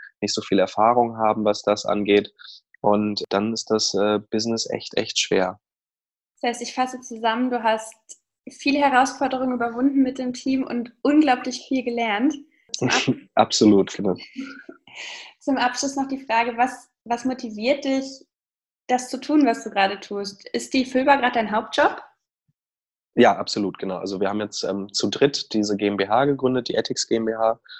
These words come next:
Speaker 1: Und da betreiben wir jetzt diesen Concept Store. Noch den einen in Witten, darf noch nicht so viel verraten, aber es gibt, äh, wird nächstes Jahr eine zweite Füllbar geben.
Speaker 2: Oho.
Speaker 1: Ähm, in einer, ja, genau, in einer anderen Stadt, gar nicht so weit von hier.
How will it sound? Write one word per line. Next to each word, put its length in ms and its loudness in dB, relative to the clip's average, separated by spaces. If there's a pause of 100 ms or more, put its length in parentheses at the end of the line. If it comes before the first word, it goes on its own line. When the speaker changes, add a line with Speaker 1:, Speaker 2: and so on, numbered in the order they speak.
(220)
Speaker 1:
Und 420 0
da 140 4
betreiben 340 0
wir 80 4
jetzt 180 -6
diesen 520 -2
Concept 440 0
Store. 440 4
Noch 300 2
den 200 0
einen 360 4
in 160 -2
Witten, 460 0
darf 200 4
noch 80 0
nicht 120 -4
so 80 -4
viel 180 -4
verraten, 500 0
aber 400 -4
es 120 -12
gibt, 280 -8
äh, 320 0
wird 140 -2
nächstes 260 -2
Jahr 100 2
eine 120 -2
zweite 300 0
Füllbar 360 0
geben. 340 -10 (440)
Speaker 2:
Oho. 260 -10
Speaker 1:
Ähm, 340 -2
in 100 -4
einer, 520 -4 (160)
ja, 320 2
genau, 320 -4
in 180 -4
einer 300 -4
anderen 220 2
Stadt, 280 0
gar 120 2
nicht 120 -4
so 140 -6
weit 240 4
von 160 -6
hier. 180 -4